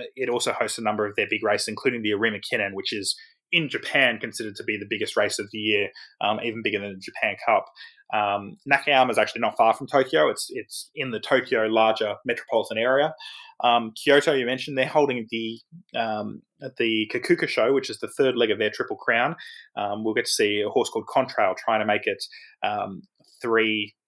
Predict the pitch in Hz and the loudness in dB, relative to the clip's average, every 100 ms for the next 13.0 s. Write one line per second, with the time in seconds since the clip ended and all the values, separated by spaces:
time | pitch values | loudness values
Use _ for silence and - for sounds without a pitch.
0 | - 123 123 135 147 160 156 165 151 - | -10 -6 -6 -10 -8 -4 0 0 0 -4
1 | 165 151 - 139 123 - - - - 147 | -10 -6 2 4 4 -2 -8 -8 -2 -2
2 | - 135 - - 117 - 117 113 113 107 | 0 -4 -2 -6 -8 -2 -2 0 0 0
3 | 101 - - 117 110 101 101 101 - - | -2 -4 -2 0 0 -4 -10 -14 -16 -16
4 | - 110 104 98 - - 143 131 - 117 | -2 0 0 -4 -10 0 2 2 0 -2
5 | 107 - 123 113 117 - 110 - - - | -2 -2 0 0 -2 -4 -6 -8 -8 -6
6 | 117 131 110 117 139 131 - 113 110 131 | -2 0 0 0 0 0 -4 -6 -4 -4
7 | 117 120 113 110 120 - - _ _ _ | 0 2 4 4 2 2 -2 _ _ _
8 | - - 110 - - 113 104 - 117 110 | -20 -10 -4 -2 0 0 2 2 0 -2
9 | 113 110 95 120 113 107 - 107 - 131 | -6 -8 -6 -2 -2 -2 -6 -10 -4 -2
10 | - 127 107 113 107 107 98 110 107 - | -2 -4 -2 -2 -2 -4 -2 0 0 -4
11 | - - _ 117 120 117 113 110 104 110 | -8 -20 _ -10 0 2 2 -2 -6 -6
12 | - 110 98 - - 107 104 98 104 | -6 -6 -6 -6 -6 -8 -8 -4 -4